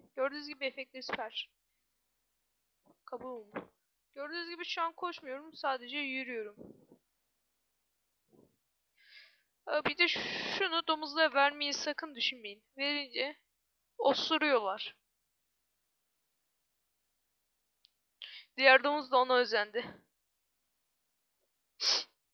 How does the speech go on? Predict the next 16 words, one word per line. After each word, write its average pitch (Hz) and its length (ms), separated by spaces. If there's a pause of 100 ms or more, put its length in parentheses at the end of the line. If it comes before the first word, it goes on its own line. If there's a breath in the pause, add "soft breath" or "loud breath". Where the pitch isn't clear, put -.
(460)
Ne 294 60
oldu? 294 240 (460)
Neredesin? 233 400 (300)
Ne 294 60
oldu 285 200
küçük - 300
domuz? 277 320
Arkadaşım 349 600
mı 370 100
gitti? 294 640 (140)
Üzülme. 269 920 (480)
Sen 294 260
de 285 40
gideceksin. 220 1120 (1080)
Osuran - 540
domuzlar. - 480